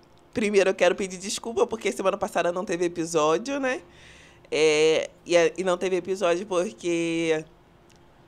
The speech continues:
a gente conversou e aí eu falei, a Karina trouxe, né, a vontade dela de sair. E aí eu falei, "Ah, cara, vamos aju-, vamos ajustar as coisas internamente antes de trazer isso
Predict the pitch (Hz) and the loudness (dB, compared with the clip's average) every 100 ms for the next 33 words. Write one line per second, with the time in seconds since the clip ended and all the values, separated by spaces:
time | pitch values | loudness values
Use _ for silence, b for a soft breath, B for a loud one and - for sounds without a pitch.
0 | _ - - 170 190 190 - 180 180 254 | _ -14 0 0 0 -4 0 2 2 -2
1 | 254 - 220 233 240 175 180 202 170 170 | -4 -4 0 2 4 4 2 0 -4 -4
2 | 170 151 - 165 165 170 170 175 180 175 | -6 -8 -8 -2 0 0 -4 -4 -2 -2
3 | 190 - 202 175 170 165 175 156 143 165 | -4 -6 -4 -2 -2 -2 -2 -4 -2 -2
4 | 147 151 - 185 180 185 185 226 B B | -2 -4 -4 0 0 -2 -8 -14 B B
5 | B B B - 185 185 185 208 214 190 | B B B -2 2 4 2 2 4 2
6 | 160 262 185 175 208 214 262 302 - 180 | 2 0 -2 0 -2 -4 -6 -10 -8 -4
7 | 185 202 160 165 196 190 - 190 202 214 | -4 -4 -10 -6 -6 -4 -4 -4 -4 -6
8 | 190 - 185 233 196 185 170 160 175 - | -8 -4 -2 -2 -4 -2 0 0 -2 -4
9 | 175 156 156 185 - 208 - - B B | -2 0 -2 -6 -10 -8 -10 -12 B B
10 | B B B 151 165 180 170 170 170 170 | B B B -14 -8 -6 -4 -4 -4 -2
11 | 170 170 - _ _ _ _ - 170 180 | 0 -2 -4 _ _ _ _ 0 2 2
12 | 185 175 180 226 - _ _ _ 180 196 | 0 -2 -2 -6 -16 _ _ _ -8 -6
13 | 185 - 196 185 | -6 -6 -6 -6